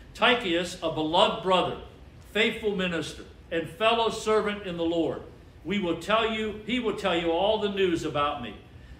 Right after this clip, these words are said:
I'm sending him to you for this very purpose, that he may know your circumstances and comfort your hearts. He's coming there along with Onesimus,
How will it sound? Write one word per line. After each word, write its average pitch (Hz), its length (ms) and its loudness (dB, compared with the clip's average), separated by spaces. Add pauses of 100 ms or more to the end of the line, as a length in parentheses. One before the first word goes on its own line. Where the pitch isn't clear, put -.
I'm 170 160 -4
sending 233 400 0
him 190 220 -2
to 170 60 -4
you 175 260 -2
for 170 100 -10
this 165 200 -4
very 185 320 2
purpose, - 540 -4 (300)
that 151 160 -4
he 220 140 -2
may 208 240 0
know 202 200 2
your 185 200 0
circumstances 156 1000 -6
and 202 300 -4
comfort 240 480 -2
your 202 100 -4
hearts. - 520 -2 (440)
He's 185 160 -10
coming 240 300 2
there 233 120 2
along 220 300 0
with 202 140 -2
Onesimus, 196 720 -2